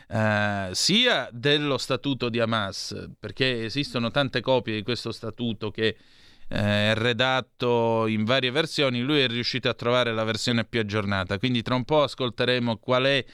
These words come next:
la ragione sociale di questa, di questa realtà che qualcuno si ostina ancora a chiamare semplicemente partito politico.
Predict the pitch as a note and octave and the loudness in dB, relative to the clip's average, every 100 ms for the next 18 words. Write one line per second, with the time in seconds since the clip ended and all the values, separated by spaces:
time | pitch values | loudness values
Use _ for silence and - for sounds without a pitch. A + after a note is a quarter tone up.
0 | - - - - C#3 D3+ C3+ E3+ D#3+ D3+ | -16 -10 -6 0 2 2 2 2 2 0
1 | C#3+ D#3 D3+ C#3+ B2 C#3 C3 - C3+ B2+ | 2 2 2 0 -2 0 0 0 2 4
2 | A#2 G#2 - - _ C3 C3+ F3 E3 D#3+ | 4 0 -10 -20 _ -4 0 2 2 2
3 | D3+ E3+ D#3+ D#3 D3 C3 B2+ D#3 - C#3 | 4 4 4 2 2 0 -2 -2 -2 -2
4 | C3+ A#2 B2 - C3 B2 A2+ B2+ A#2+ - | -2 0 -2 -2 -2 0 0 2 2 0
5 | A#2 A#2 A#2+ A2+ A#2 G#2+ A2+ G#2 A2+ A2 | -2 0 0 0 -4 -6 -6 -4 -2 -2
6 | A2 G#2 G#2+ - A2+ A2 G2+ G#2 G2 - | -4 -4 -4 -2 -4 -2 -2 -2 -2 -6
7 | - - | -10 -8